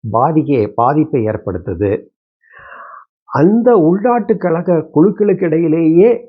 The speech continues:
எவ்வளவு மோதல்கள் இருக்கின்றன, தாங்கள் எதுக்காக ஓடுறோம்,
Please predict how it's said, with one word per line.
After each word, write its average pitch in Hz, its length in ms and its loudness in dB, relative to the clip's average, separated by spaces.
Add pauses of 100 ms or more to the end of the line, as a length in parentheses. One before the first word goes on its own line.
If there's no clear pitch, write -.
எவ்வளவு 139 680 -6 (300)
மோதல்கள் 139 840 -2 (220)
இருக்கின்றன, 101 880 -4 (1000)
தாங்கள் 147 600 0
எதுக்காக 220 520 0
ஓடுறோம், 170 680 0